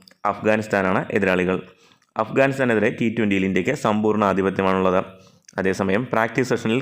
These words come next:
ഖലീൽ അഹമ്മദിൻ്റെ പന്തുകൾ നേരിടാൻ കോഹ്ലി ബുദ്ധിമുട്ടിയെന്നാണ് റിപ്പോർട്ടുകൾ. ഇതിൽ കോഹ്ലി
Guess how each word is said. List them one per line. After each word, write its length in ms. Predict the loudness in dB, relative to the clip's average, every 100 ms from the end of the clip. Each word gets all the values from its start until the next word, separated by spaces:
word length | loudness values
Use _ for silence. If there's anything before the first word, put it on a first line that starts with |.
| -2
ഖലീൽ 320 | 0 2 2
അഹമ്മദിൻ്റെ 380 | 0 0 0 2
പന്തുകൾ 340 | 2 2 0
നേരിടാൻ 360 | 0 2 0 -2
കോഹ്ലി 360 | 0 0 2 0
ബുദ്ധിമുട്ടിയെന്നാണ് 760 | 0 -2 0 0 0 2 2 0
റിപ്പോർട്ടുകൾ. 460 | 0 -2 0 0 0 -6 -20 -20 -20 -8
ഇതിൽ 200 | -2 0
കോഹ്ലി 380 | 2 2 2